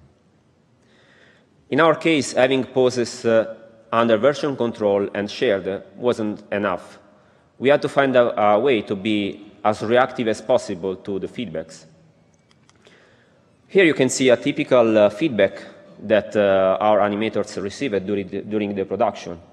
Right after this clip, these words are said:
And, uh, they had a very, um, short time to address such kind of feedbacks. For th-, these reasons, uh, we needed to track where and how the poses had been used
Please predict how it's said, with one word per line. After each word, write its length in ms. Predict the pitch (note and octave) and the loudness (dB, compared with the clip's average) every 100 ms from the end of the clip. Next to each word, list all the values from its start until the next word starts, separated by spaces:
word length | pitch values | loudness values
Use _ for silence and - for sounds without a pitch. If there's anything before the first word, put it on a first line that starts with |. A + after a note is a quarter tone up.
| _ _ _ _ _ - | _ _ _ _ _ -4
And, 260 | A#2 A#2 | 0 2
uh, 400 | A2 G#2+ G#2 G2+ G2+ | 4 4 4 4 2
they 80 | A#2 | 4
had 180 | A#2 | 4
a 60 | G#2+ | 4
very, 580 | A2 A#2 A2 G#2 G2+ G#2 | 2 2 2 -2 -4 -6
um, 540 | - G2 F#2+ F#2 F2+ - - - _ - - | -2 0 0 -2 -4 -12 -18 -20 _ -20 -18
short 340 | - F3 - | -2 -2 0
time 380 | G#2+ F#2+ G2 G2 | 0 0 -4 -4
to 120 | - | 0
address 440 | G2+ F#2+ G2 G2 | 2 0 -6 -8
such 200 | - F#2+ | -8 -8
kind 220 | - F#2+ F2+ | -8 -8 -8
of 80 | |
feedbacks. 480 | - A2+ E2 E2+ - - _ _ _ _ _ _ _ _ | -10 -12 -12 -12 -16 -20 _ _ _ _ _ _ _ _
For 200 | B2+ B2 | 2 2
th-, 140 | A#2 | 0
these 240 | B2 F#3+ D3 | -4 -6 0
reasons, 600 | C3+ A2 A2 A2+ - - - - | 0 0 0 -2 -6 -18 -20 -4
uh, 440 | G#2+ G#2 G2+ G2 - | 0 4 4 4 2
we 160 | C3 | 0
needed 300 | C#3 D3 B2+ | 0 2 0
to 120 | - | 0
track 420 | A2+ B2 A2+ - G#2+ | -2 2 2 0 -4
where 340 | G#2+ D3 A2 | 2 4 4
and 180 | G2+ G#2 | 2 -4
how 320 | - C#3+ G#2 | -2 2 2
the 100 | G#2 | 2
poses 360 | G#2 A2 A2 - | -2 -2 -4 -2
had 220 | G2+ G2 | -2 -2
been 200 | G#2 G#2 | -6 -4
used 420 | A#2 G#2+ F#2+ E2+ | -4 -4 -6 -8